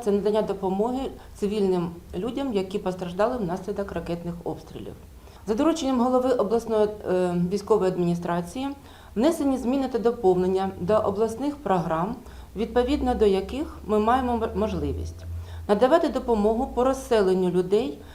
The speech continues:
чиє житло зруйновано від ракетних обстрілів. Е, перше, це на дов-, довгострокове проживання до місць компактного проживання, де в нас на сьогодні мешкають внутрішньо переміщені особи та є вільні місця, та короткостроковий термін до п'яти діб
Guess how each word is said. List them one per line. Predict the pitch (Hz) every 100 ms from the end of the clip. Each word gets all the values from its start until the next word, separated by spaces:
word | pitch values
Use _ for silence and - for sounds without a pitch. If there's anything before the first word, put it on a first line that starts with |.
| -
чиє | - 226 226
житло | 226 226 202 190
зруйновано | 202 208 180 175 175 208 269 294
від | 247 208
ракетних | 220 226 254 254 247
обстрілів. | 196 - - 139 131 - - - - - -
Е, | 190 190
перше, | 185 247 - 196
це | 196 233
на | 220
дов-, | 220 240 208 180
довгострокове | 240 202 220 226 214 175 185
проживання | 185 233 233 254 262 269 269 277 285 - - -
до | 185 240 233 -
місць | 233 233
компактного | 220 220 226 226 220
проживання, | 214 208 214 220 214 202
де | 185
в | 202
нас | 202 202 196
на | 185
сьогодні | 190 190 202 175
мешкають | 190 196 190 - 180 175 180
внутрішньо | 202 196 180 190
переміщені | 190 190 196 190 185 175 175
особи | 180 180 190 180 170
та | 190
є | 185 185 180
вільні | 185 170 170
місця, | 165 156 - 220 262 - - - - - -
та | 240 254
короткостроковий | 269 269 262 254 262 220 180 165
термін | 170 220 190 185 180
до | 196
п'яти | 190 208 208 180
діб | 180 285